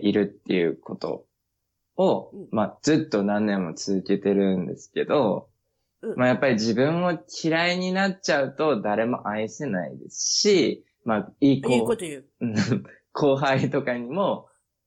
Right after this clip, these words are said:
Speaker 1: いいことも言えないですし、やっぱり自分の人生がやっぱりキラキラしたものがなくなっ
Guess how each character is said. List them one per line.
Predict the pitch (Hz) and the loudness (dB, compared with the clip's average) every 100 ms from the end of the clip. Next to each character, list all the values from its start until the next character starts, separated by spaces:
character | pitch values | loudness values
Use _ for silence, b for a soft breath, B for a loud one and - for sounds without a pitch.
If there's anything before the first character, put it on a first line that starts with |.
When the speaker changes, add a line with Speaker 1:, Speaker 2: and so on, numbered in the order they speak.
| _ | _
Speaker 1:
い | 104 95 | 4 4
い | |
こ | 113 | 2
と | 98 | -2
も | 98 | -2
言 | 104 110 | 0 2
え | |
な | 110 95 | 2 -2
い | |
で | 80 82 | -4 -10
す | - 69 | -12 -12
し、 | - | -4
や | 131 120 | 0 0
っ | |
ぱ | 135 | 2
り | 117 | 2
自 | 117 | 4
分 | 135 185 | 4 4
の | 190 | 4
人 | 170 208 | 4 4
生 | 202 170 139 123 104 - b b _ - | 4 2 2 2 -2 -8 b b _ -10
が | 107 110 | -2 2
や | 104 | 2
っ | - | 0
ぱ | 110 104 | 0 2
り | 101 98 - - _ _ _ _ | 4 2 -2 -10 _ _ _ _
キ | - | 0
ラ | 196 160 | 0 0
キ | 117 | -2
ラ | 104 | -4
し | 101 | -4
た | 113 | -6
も | 104 | -6
の | 101 98 | -4 -4
が | 95 | -4
な | 92 | -6
く | 95 120 | -4 0
な | 147 | 0
っ | 147 | -2